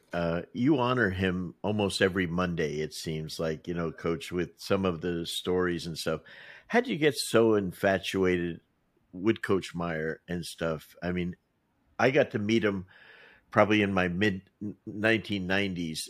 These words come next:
I, I got to meet him when he came to Michigan once to do a clinic, and he called me, and I was like, I was like, I'd already won championships, a gold medal, and I'm like, "My God, Bob, Don Meyer just called me," you know, <laughs> and I, you know, and I'm like,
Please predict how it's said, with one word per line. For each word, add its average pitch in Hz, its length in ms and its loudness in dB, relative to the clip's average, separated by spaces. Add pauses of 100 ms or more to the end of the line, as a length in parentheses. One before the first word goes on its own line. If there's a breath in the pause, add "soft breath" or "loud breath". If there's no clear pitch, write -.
(100)
I, 85 160 0
I 78 140 0
got 92 180 -2
to 90 80 -6
meet 90 180 0
him 87 100 -2
when 87 120 -2
he 85 60 -6
came 87 280 -2
to 85 100 -10
Michigan 85 480 -4
once 82 300 -4
to 85 100 -10
do 82 200 -4
a 80 60 -8
clinic, 80 600 -8 (140)
and 82 320 -6
he 85 80 -6
called 92 380 0
me, 85 160 -4
and 80 100 -6
I 80 120 -6
was 80 200 -6
like, 78 180 -8 (500)
I 80 100 -8
was - 240 -10
like, - 160 -14 (500)
I'd 90 180 -2
already 90 260 0
won 87 280 -4
championships, 85 600 -2
a 78 100 -12
gold 92 320 -2
medal, 90 280 -4
and 87 120 -6
I'm 92 140 -4
like, 85 320 -8 (360 soft breath)
"My 87 220 -6
God, 117 280 -4 (100)
Bob, 92 160 -6 (720 loud breath)
Don 107 240 2
Meyer 104 280 4
just 85 280 0
called 85 300 2
me," 85 100 0
you 107 160 4
know, 113 280 4 (160 loud breath)
<laughs> - 160 2
and 127 200 4
I, 107 100 -2 (140)
you 139 100 8
know, 101 200 4
and 98 120 2
I'm 110 120 2
like, 113 260 4